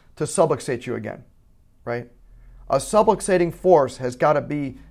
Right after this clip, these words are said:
either a significant mechanical force, chemical force, or emotional force. So, and by a mechanical force,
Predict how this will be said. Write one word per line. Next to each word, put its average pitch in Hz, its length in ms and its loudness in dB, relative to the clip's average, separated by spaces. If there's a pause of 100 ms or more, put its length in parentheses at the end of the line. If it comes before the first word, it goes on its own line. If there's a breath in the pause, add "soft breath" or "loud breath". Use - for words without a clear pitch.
(120 loud breath)
either 151 400 -4
a 131 120 -4
significant 170 840 -4 (400)
mechanical 175 560 2
force, 113 460 -8 (960)
chemical 190 380 0
force, 143 280 2
or 135 140 0
emotional 139 500 0
force. - 400 -10 (640)
So, 151 440 2 (200 soft breath)
and 151 140 2
by 151 220 6
a 147 100 -2
mechanical 160 560 -2
force, 127 400 -2